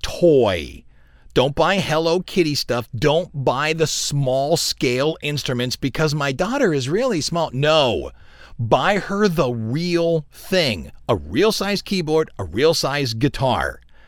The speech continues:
It's going to be so much better in the long run. Then, if at all possible,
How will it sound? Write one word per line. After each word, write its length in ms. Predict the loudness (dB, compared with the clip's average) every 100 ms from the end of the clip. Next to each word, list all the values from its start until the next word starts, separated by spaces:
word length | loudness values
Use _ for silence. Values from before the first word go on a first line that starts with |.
| -2
It's 200 | -2 -2
going 420 | -4 -2 0 -2
to 140 | -4 -4
be 160 | -4
so 360 | -4 -6 -4 -4
much 340 | -4 -6 -8
better 320 | -6 -6 -4 -6
in 160 | -6
the 80 | -8
long 500 | -8 -8 -6 -4 -4
run. 840 | -6 -8 -8 -8 -6 -2 0 0 -4 -14 -18 -14 -4
Then, 500 | 0 2 0 -2 -2
if 180 | -2 0
at 60 | 0
all 180 | 0
possible, 680 | -2 0 2 0 -2 -2